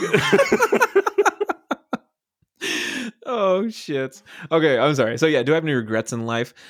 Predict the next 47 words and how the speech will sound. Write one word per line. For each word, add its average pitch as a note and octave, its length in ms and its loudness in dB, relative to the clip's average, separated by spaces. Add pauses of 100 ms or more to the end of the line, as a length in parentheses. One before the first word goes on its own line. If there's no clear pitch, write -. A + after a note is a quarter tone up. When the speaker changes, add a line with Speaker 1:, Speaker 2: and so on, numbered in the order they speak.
(140)
Speaker 2:
Um, C4 460 -4 (420)
yeah, C#4 340 2
you F3+ 180 0
know, G#3+ 160 2
I G#3 60 0
mean, F#3+ 280 -2
it, F#2 40 -12 (360)
it, F3+ 140 -2 (160)
I, F3 220 -2
I F#3 100 2
don't B3 180 0
think, F#3 440 -6 (560)
I E3 60 0
think B3+ 160 -2
people A3+ 220 0
can A#2+ 440 -4
generally C#3 480 2
say A#2+ 400 2
they A2+ 140 -2
don't A2 160 -4
regret G#2 360 -4
anything, C#3 500 -6 (280)
but A3+ 80 0
I, F3 200 0 (320)
I D3+ 60 -2
think G3 180 -4
if F#3 100 -4
they C#3+ 100 2
really B2+ 380 2
look A2+ 180 -2
at A2+ 60 -10
themselves A#2 380 0
and G#2+ 140 -2
look A2+ 120 2
at B2 60 -2
little A2 260 0
things, A#2+ 280 -2
then G#2+ 180 0
yeah, G#2+ 200 -2
I, G2 220 -4
I A2+ 40 -2
definitely B2 300 -2
think G#2 200 -10
you G2+ 120 -8
can G2 160 -16
regret F#2+ 440 -8
stuff. - 280 -8